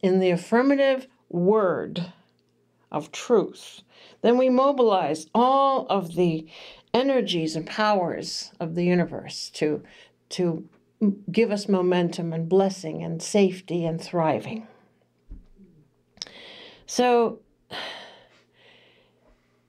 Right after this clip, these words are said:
there's t-, there's two affirmations that I would just like to share with you that just really do that, that mobilize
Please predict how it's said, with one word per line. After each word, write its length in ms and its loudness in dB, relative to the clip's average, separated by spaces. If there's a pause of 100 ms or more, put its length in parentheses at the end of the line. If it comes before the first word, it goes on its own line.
(220)
there's 360 0
t-, 180 0
there's 260 0
two 400 2
affirmations 760 2
that 300 -2
I 60 0
would 180 0
just 200 -4
like 200 0
to 80 -14
share 320 2
with 220 -2
you 160 0
that 200 -2
just 280 -4
really 280 4
do 280 2
that, 300 0
that 200 0
mobilize 1080 2